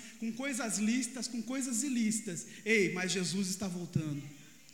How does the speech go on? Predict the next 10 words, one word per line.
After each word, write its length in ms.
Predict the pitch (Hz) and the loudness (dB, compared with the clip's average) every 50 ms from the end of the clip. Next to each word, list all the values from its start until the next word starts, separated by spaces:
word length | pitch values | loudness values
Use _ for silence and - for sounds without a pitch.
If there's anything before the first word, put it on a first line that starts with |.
| - - - - - - - - | -20 -20 -20 -20 -20 -20 -16 -10
Você 80 | - 196 | -8 -6
pode 220 | 175 262 262 214 | -4 -4 -4 -4
falar 160 | - 240 214 | -2 -2 -2
comigo, 300 | 208 - 214 214 214 - | -2 0 0 0 0 0
Maranata? 600 | 196 202 196 190 180 185 202 202 175 160 - 143 131 - - - - - | 0 0 0 0 0 0 0 0 0 -2 -4 -6 -8 -10 -12 -16 -8 -2
Você 220 | - 190 190 - 311 | 2 4 4 4 4
está 240 | 285 - - 294 294 | 4 6 6 6 6
esperando 520 | 294 - - 240 214 220 247 277 269 240 | 6 8 10 10 12 12 12 10 10 10
Jesus 320 | 214 220 233 190 214 202 | 8 8 8 8 6 6
voltar? 680 | 170 190 175 170 - 240 226 208 165 - - - - - | 6 6 6 6 6 6 6 6 4 2 -2 -6 -10 -12